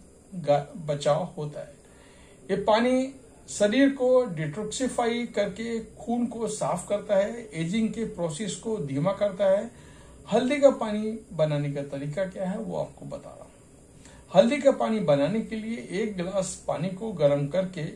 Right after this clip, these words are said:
आप उसमें quarter चम्मच हल्दी को डालकर कुछ देर के लिए उबालें। जब पानी उबल जाए, <coughs> सॉरी,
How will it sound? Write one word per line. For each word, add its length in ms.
आप 240
उसमें 500
quarter 340
चम्मच 680
हल्दी 500
को 80
डालकर 520
कुछ 240
देर 360
के 60
लिए 140
उबालें। 460
जब 220
पानी 280
उबल 320
जाए, 320
<coughs> 0
सॉरी, 360